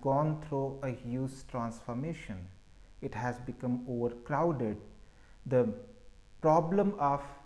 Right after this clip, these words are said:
management, administration, law and order has aroused. At the same time, social gap has increased. People are, some people are quite rich. I mean, you can say very rich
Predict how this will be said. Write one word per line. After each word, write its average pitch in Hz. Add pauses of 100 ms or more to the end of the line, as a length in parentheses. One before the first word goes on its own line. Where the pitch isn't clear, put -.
(140)
management, 120 (140)
administration, 127 (440)
law 143
and 180
order 110 (440)
has 127
aroused. 123 (880)
At 143
the 151
same 208
time, 180
social 160
gap 151 (120)
has 160 (140)
increased. 160 (1000)
People 175
are, 143 (420)
some 127
people 131
are 127
quite 190
rich. - (260)
I 123
mean, 123
you 123
can 123
say 123
very 131
rich 160